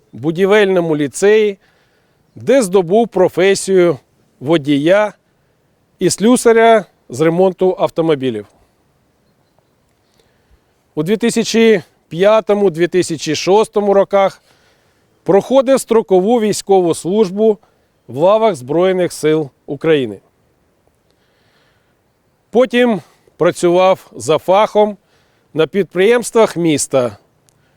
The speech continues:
Із дві тисячі вісімнадцятого року у товаристві «Ферострой». Тридцятого вересня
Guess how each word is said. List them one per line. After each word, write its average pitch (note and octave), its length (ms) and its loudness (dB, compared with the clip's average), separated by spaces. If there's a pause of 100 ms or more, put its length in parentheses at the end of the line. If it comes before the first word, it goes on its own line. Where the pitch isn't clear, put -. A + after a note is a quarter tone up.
(340)
Із D3+ 140 -2
дві F3+ 140 0
тисячі G3+ 600 0 (280)
вісімнадцятого G3 800 0
року G#3 540 2 (480)
у F#3 120 0
товаристві F#3 880 0 (280)
«Ферострой». D3 680 0 (2500)
Тридцятого G#3 680 0
вересня G3 840 0